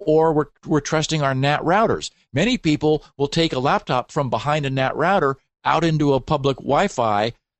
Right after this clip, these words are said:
and, and have a problem if they're not running security locally on that laptop. So I just wanted to make the point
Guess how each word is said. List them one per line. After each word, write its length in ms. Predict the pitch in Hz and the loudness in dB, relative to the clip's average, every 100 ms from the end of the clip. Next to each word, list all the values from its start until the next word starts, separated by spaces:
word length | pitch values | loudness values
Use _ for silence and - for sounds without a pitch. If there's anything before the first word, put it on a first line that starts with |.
| _ _ | _ _
and, 300 | 139 139 135 | 0 0 0
and 200 | - 139 | 0 0
have 140 | 135 135 | 2 2
a 60 | |
problem 480 | 127 - 185 208 135 | -2 0 0 2 0
if 120 | 135 | -2
they're 160 | - 120 | 0 0
not 320 | 127 151 202 | 2 2 0
running 400 | 147 151 147 147 - _ | 0 0 0 -2 -6 _
security 680 | - - - 170 175 160 | -10 -6 0 2 4 2
locally 600 | 139 117 151 175 123 123 | 0 2 2 0 0 0
on 180 | 131 123 | 0 0
that 180 | 123 123 | 0 0
laptop. 480 | 131 151 - 95 - _ - | 0 -2 -4 -8 -8 _ -4
So 120 | 151 | -2
I 60 | |
just 180 | 135 170 | 0 0
wanted 200 | 190 202 | 2 0
to 100 | 175 | 2
make 180 | 170 185 | 0 0
the 80 | 151 | -6
point 400 | - 196 160 | -4 -2 -2